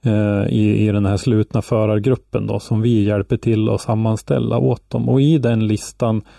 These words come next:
så var faktiskt, eh, David Skogsby utanför topp sexton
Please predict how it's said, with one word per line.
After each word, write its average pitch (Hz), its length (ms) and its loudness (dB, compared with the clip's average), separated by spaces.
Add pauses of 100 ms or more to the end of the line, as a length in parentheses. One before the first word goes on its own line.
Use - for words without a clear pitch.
(260)
så - 160 -4
var 131 280 0
faktiskt, - 800 -6 (400)
eh, 110 760 0 (160)
David 120 340 -2
Skogsby - 460 -2
utanför 117 920 0 (920)
topp - 220 -8
sexton - 520 -4